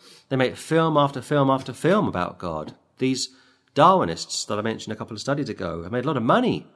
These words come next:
out of writing about God. And yet people say there is no God. Well, if there's no God, why are Hollywood obsessed with God? Why do people use his name as a cuss word? Why is a devil found in so many movies?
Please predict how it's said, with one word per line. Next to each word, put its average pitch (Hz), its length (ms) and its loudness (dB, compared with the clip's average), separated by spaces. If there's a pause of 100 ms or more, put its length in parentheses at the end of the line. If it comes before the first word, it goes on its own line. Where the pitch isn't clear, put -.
(240)
out 110 160 -2
of 101 100 -4
writing 120 520 2 (120)
about 101 360 -2
God. 160 340 -6 (400)
And 113 120 -6
yet 107 80 -6
people 120 140 -8
say 120 100 -4
there 120 120 -2
is 117 120 -4
no 113 160 -2
God. 113 180 -4
Well, 123 100 -2
if 127 40 -4
there's 143 120 -4
no 160 140 0
God, 139 380 -2
why 139 240 -2
are 135 180 -6
Hollywood 143 400 -2 (260)
obsessed 170 680 0
with 95 160 -4
God? 87 280 -4 (600)
Why 139 160 4
do 147 60 -8
people 143 240 -2
use 139 160 4
his 131 100 -6
name 143 140 0
as 139 80 -4
a 139 60 -8
cuss 165 340 -8
word? 90 280 0 (600)
Why 139 200 4
is 147 80 2
a 143 60 2
devil 139 520 0 (340)
found 127 220 2
in 123 80 2
so 135 240 4
many 120 200 2
movies? 120 680 0